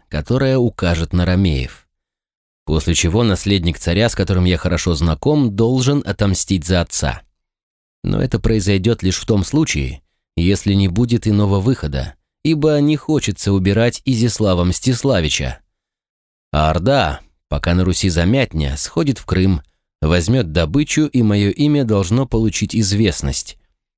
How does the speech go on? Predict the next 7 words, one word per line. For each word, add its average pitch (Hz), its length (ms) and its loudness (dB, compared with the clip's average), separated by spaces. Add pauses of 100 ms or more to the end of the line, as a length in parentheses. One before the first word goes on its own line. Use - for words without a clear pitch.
(140)
Вадима 87 460 2
Сокола 87 460 -2
в 73 60 -8
Диком 85 300 0
поле 92 260 2
уже 85 200 0
знают. 80 520 -2